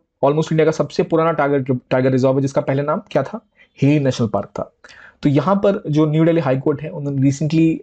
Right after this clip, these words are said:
अ, जो नेशनल टाइगर कंजर्वेशन अथॉरिटी को ऐसा बोला है कि उनका जो, उनके खिलाफ एक प्ले आई थी कि भाई, जो टाइगर का ब्रीडिंग इलाका है इस टाइगर रिजर्व के अंतर्गत, जहाँ पे टाइगर्स ब्रीड करते हैं, मूव करते हैं, वहाँ पर काफी वॉल्स क्रिएट किए जा रहे हैं, ब्रिजेस बनाए जा रहे हैं, इससे टाइगर्स की मूवमेंट नहीं हो पाएगी,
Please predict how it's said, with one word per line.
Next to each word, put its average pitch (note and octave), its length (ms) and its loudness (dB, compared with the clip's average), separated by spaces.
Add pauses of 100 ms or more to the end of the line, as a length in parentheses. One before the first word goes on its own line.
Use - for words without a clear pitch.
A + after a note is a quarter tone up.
अ, B2+ 80 -4
जो B2+ 180 0
नेशनल C#3 320 0
टाइगर C#3 280 0
कंजर्वेशन C3+ 420 0
अथॉरिटी B2 320 0
को C#3 60 2
ऐसा C3+ 140 0
बोला C3 280 2
है C3+ 200 -10 (340)
कि D3 80 -2
उनका D3 260 0
जो, D3+ 140 -2
उनके D3+ 340 -4
खिलाफ D#3 240 0
एक D#3 140 -6
प्ले G3 180 2
आई D3 160 0
थी D3+ 160 -6
कि D#3 100 -2
भाई, D#3 400 0
जो E3 440 2
टाइगर D#3+ 280 0
का G3 140 0
ब्रीडिंग D#3 360 2
इलाका C3+ 340 -2
है C3+ 160 -2
इस - 160 -6
टाइगर C3+ 200 2
रिजर्व B2+ 240 2
के B2 100 -4
अंतर्गत, A#2 280 0
जहाँ A#2+ 200 0
पे D3+ 80 0
टाइगर्स C#3 280 0
ब्रीड D3 260 2
करते B2 240 0
हैं, C#3+ 160 -4 (520)
मूव D#3+ 240 4
करते D3+ 280 0
हैं, D#3+ 200 -4
वहाँ C#3+ 240 0
पर F3 360 -2 (120)
काफी F3 400 -2 (460)
वॉल्स D3 300 2
क्रिएट D#3+ 220 -2
किए C#3+ 140 -2
जा C3+ 100 2
रहे D3 100 2
हैं, C#3+ 80 0
ब्रिजेस D3 220 2
बनाए C3 240 0
जा A2+ 80 0
रहे A2+ 40 2
हैं, C3 60 -6
इससे - 140 -2
टाइगर्स D3 320 0
की F3 100 -2
मूवमेंट D3+ 360 2
नहीं B2+ 120 -2
हो A2 80 -4
पाएगी, G#2 320 -8